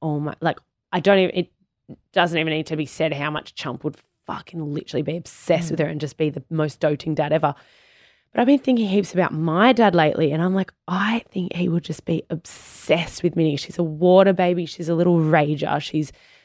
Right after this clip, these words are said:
Speaker 1: like, just such a little firecracker, and I just reckon my dad would be obsessed with her. And he's such, like, a big, like,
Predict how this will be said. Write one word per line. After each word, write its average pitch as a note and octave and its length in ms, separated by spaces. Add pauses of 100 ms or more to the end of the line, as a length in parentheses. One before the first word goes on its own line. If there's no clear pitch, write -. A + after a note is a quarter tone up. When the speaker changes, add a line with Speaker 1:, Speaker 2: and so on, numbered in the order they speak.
(680)
Speaker 1:
like, F3 320
just - 200
such - 220
a D#3+ 40
little F#3 160
firecracker, D#3 520
and D#3 100
I D3+ 140
just D#3+ 160
reckon E3+ 180
my C#3+ 160
dad C#3 220
would D3+ 120
be C#3 200
obsessed - 680
with - 120
her. - 140 (100)
And F3+ 140
he's E3 240
such, - 380
like, G3 160
a G3+ 40
big, E3+ 340 (840)
like, D#3+ 400